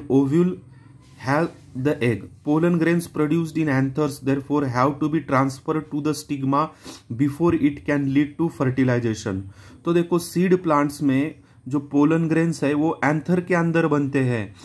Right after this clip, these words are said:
तो जब, अ, एंथर की मैच्योरिटी होगी,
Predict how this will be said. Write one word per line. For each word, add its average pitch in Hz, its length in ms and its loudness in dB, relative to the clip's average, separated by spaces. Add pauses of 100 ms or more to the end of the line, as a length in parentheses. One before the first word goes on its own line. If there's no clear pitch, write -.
(280)
तो 156 80 0
जब, 165 260 0 (260)
अ, 120 200 0
एंथर 143 360 0
की 170 160 -2
मैच्योरिटी 151 580 0
होगी, 151 460 0